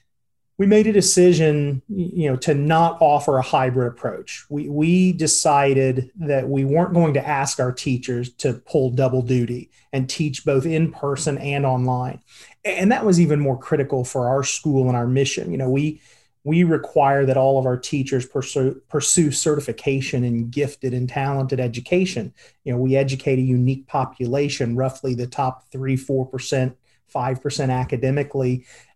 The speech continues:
A-, and, and that takes some special skills on the parts of teachers to understand that group of students. And so you,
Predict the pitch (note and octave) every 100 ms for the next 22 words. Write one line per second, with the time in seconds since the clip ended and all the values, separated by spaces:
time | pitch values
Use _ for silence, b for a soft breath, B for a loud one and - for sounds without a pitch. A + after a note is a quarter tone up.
0 | - D3+ D#3 D#3 D3+ D#3+ D#3+ E3 - _
1 | - E3 D3+ - D3 - C3+ - C3+ -
2 | E3 D3+ C#3+ C3+ A#2+ - - C#3+ C3+ C3+
3 | A#2+ C3+ - - F#3+ D#3 C3+ - - D#3+
4 | D3+ C3 - D3 C3+ C3 C3 B2+ b _
5 | - C3+ C#3 C3 - D3 B2+ C3+ C3+ -
6 | D#3+ C3+ B2+ C#3+ C3+ D#3+ D3+ C#3